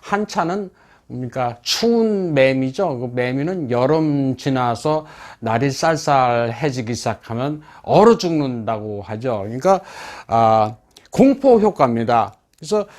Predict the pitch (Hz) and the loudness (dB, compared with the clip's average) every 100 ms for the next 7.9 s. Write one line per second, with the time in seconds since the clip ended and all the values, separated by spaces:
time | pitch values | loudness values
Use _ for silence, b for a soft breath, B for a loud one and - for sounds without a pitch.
0 | B B 175 226 233 233 208 185 185 170 | B B 0 2 2 0 0 0 0 2
1 | 143 131 170 156 135 123 113 185 202 - | 2 2 0 2 2 0 -2 -2 -2 -2
2 | 226 220 202 208 226 226 B B - 180 | -2 -2 -2 -2 -2 -4 B B 0 0
3 | 180 - 147 101 - 269 247 240 170 139 | 0 2 2 2 -2 0 2 2 4 2
4 | 123 123 208 196 180 156 139 - - 175 | 2 2 0 2 0 0 -4 -2 2 2
5 | 196 247 B B B B - 233 226 226 | 2 0 B B B B -6 -2 0 -2
6 | - 180 156 151 139 131 - - 160 139 | -2 0 2 2 2 2 -2 0 2 2
7 | 135 - 135 127 123 120 110 190 208 | -2 0 2 4 4 2 2 2 2